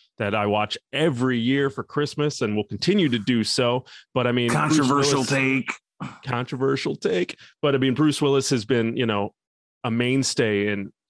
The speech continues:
Speaker 1: action
Speaker 2: Hmm.
Speaker 1: cinema for us for our entire childhood. So it's super sad to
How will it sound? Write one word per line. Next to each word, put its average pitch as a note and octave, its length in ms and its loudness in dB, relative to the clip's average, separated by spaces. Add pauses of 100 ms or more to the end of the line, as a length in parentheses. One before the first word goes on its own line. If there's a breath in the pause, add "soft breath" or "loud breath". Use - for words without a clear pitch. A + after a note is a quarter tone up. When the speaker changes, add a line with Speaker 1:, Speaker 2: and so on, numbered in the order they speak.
(100)
Speaker 1:
action C3 460 0
Speaker 2:
Hmm. G2+ 60 -2
Speaker 1:
cinema A#2+ 480 2
for G#2 260 -4
us C3 220 -2
for A2+ 160 -4
our G#2+ 180 0
entire G#2 320 -4
childhood. G#2+ 580 -2
So - 120 -4
it's - 100 -6
super - 220 -2
sad A#2 400 0
to G#2 180 0